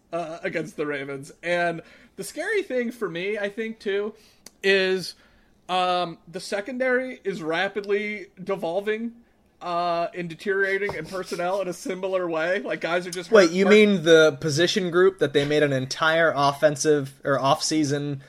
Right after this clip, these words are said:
Speaker 2: philosophy to address because it was their most snake-bitten position the year before,
Speaker 1: Yeah,
Speaker 2: and yet they're in the
Speaker 1: and
Speaker 2: same exact position?
Speaker 1: we're
Speaker 2: Is
Speaker 1: here
Speaker 2: that the
Speaker 1: again.
Speaker 2: position
Speaker 1: Marlon
Speaker 2: group you're talking
Speaker 1: Humphrey's
Speaker 2: about?
Speaker 1: here. That's about the only difference. But he was there the first time,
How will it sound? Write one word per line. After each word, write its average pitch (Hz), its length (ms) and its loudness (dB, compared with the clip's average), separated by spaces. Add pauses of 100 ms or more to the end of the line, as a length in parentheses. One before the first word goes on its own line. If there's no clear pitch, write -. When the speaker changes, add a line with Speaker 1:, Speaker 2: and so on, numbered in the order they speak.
(120)
Speaker 2:
philosophy 156 720 0
to 160 180 -2
address 131 480 0
because 131 340 -4
it 127 120 -2
was 123 220 -2
their 123 340 0 (180)
most 139 240 0
snake-bitten 147 460 -4
position 127 400 -4
the 127 80 -2
year 131 160 0
before, 135 420 -2
Speaker 1:
Yeah, 196 240 -4
Speaker 2:
and - 140 0
yet 139 160 0
they're 143 100 4
in 139 80 0
the 139 40 -2
Speaker 1:
and 135 60 -4
Speaker 2:
same 143 220 -4
exact 135 300 0
position? 127 340 -2
Speaker 1:
we're - 60 4
Speaker 2:
Is 214 60 -6
Speaker 1:
here 262 100 0
Speaker 2:
that 156 140 6
the 220 40 0
Speaker 1:
again. 202 140 4
Speaker 2:
position 208 180 4
Speaker 1:
Marlon - 80 2
Speaker 2:
group 294 140 2
you're 233 100 2
talking 233 140 2
Speaker 1:
Humphrey's 233 240 -6
Speaker 2:
about? 226 80 -4
Speaker 1:
here. 226 240 2
That's 202 240 -4
about 208 280 -4
the 185 120 -4
only 190 280 -4
difference. 185 560 -6
But 208 180 -4
he 277 120 -4
was 339 200 -2
there 240 200 0
the 240 80 -4
first 302 320 -6
time, 175 440 -4